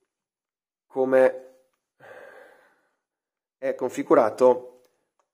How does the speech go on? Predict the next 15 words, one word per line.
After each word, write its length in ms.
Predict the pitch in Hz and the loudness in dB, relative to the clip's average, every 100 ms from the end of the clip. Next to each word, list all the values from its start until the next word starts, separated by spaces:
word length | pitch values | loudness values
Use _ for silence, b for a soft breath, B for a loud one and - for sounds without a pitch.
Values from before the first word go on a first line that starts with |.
| _ _ | _ _
con 180 | - 120 | -10 -6
l'elaborazione 720 | 117 120 127 127 - 113 110 | -2 0 2 0 -4 -4 -4
che 140 | - | -6
vi 120 | 113 | -4
ho 300 | 110 107 - - | -2 -2 -4 -12
appena 360 | 117 - 110 107 | -12 -8 -8 -8
indicato. 560 | 107 101 - 98 - - | -10 -12 -14 -14 -12 -2
Allora, 340 | 139 131 123 - - _ _ _ | 2 4 4 2 -8 _ _ _
il 100 | 127 | -6
getto 240 | 117 147 156 | -2 -2 2
del 160 | 147 | 2
massimo 760 | 143 156 151 175 175 180 175 - | 4 2 0 2 4 4 2 -2
è 140 | 139 | 2
un 540 | 139 139 147 151 147 b b b b b _ | 4 4 4 2 0 b b b b b _
centoquarantadue. 1300 | - 143 139 143 139 139 143 147 160 170 180 180 - | -6 -4 -4 0 0 2 2 6 6 6 4 0 -10